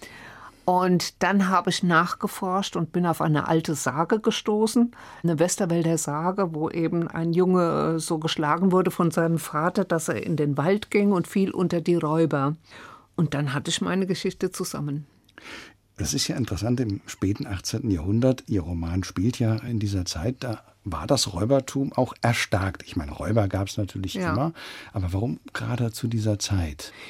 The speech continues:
Speaker 1: Na ja, ich wollte den Räuberkongress drin haben. Also ich hörte, es gab einen Räuberkongress mit an die vierzig Räuber, wie bei Alibaba, aus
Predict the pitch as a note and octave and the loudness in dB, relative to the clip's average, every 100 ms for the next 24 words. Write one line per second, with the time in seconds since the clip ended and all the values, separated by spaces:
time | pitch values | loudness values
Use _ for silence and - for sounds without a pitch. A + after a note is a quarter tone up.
0 | - - E3 F3 F#3+ D#3 - - - D3+ | -12 -2 2 4 4 2 0 -6 0 2
1 | F#3+ G#3 F#3 E3 D3+ F3 F#3 F#3 - D3+ | 4 2 2 2 4 4 4 4 4 4
2 | C#3 C#3+ C#3 - C#3+ D3 C3 C3 A#2+ B2+ | 4 2 0 0 2 4 4 4 4 4
3 | C#3 C#3 D3 D#3 - F3 F#3+ A3+ A3+ A3 | 4 4 0 -2 0 4 6 4 2 -2
4 | E3+ - E3+ G3 - F3 F3+ E3 D#3+ D3 | -2 -4 0 0 2 2 4 2 2 2
5 | E3+ G3 - F3 E3 - D#3+ - E3 - | 4 2 2 0 0 2 0 2 -2 0
6 | F3+ G#3 G#3+ - G3+ G3 G#3 - D3+ E3 | 4 6 4 2 0 0 -2 0 0 2
7 | F#3 G3+ E3+ F3 F3+ - F3 E3 D3+ C3+ | 4 4 4 0 0 0 4 4 4 2
8 | D#3+ G3+ G3+ C4+ - - - - - - | 2 4 4 2 -6 -20 -18 -20 -2 2
9 | E3 - | 2 0